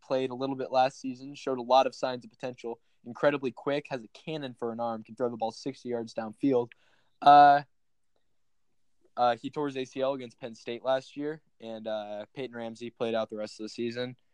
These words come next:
Uh, Peyton Ramsey was the incumbent starter at the inside track, but, uh, Penix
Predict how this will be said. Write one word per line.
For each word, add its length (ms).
Uh, 520
Peyton 160
Ramsey 280
was 100
the 100
incumbent 360
starter 340
at 100
the 100
inside 340
track, 300
but, 240
uh, 280
Penix 560